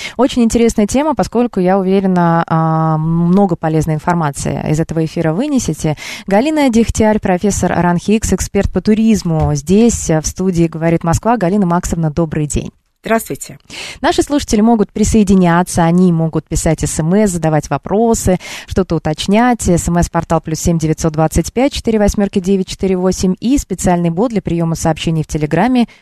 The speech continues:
Speaker 1: «Говорит М С К Бот». Ну, раз уж мы, а, приступаем к разговору о туризме, а, необходимо прощупать, вот,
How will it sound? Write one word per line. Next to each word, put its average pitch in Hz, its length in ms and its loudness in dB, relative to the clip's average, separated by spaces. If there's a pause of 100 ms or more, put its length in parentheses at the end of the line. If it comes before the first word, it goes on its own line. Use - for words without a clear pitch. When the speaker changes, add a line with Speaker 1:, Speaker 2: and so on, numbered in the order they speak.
Speaker 1:
«Говорит 147 460 -4
М 147 100 -4
С - 120 -4
К 143 120 -4
Бот». - 200 -12 (420)
Ну, 381 100 2
раз 311 200 2
уж 233 140 -4
мы, 220 260 4
а, 190 180 4
приступаем 208 500 0
к - 60 -4
разговору 185 600 2
о 180 440 4
туризме, 214 840 2
а, 190 480 2
необходимо 185 720 0
прощупать, 170 720 -6
вот, - 140 -12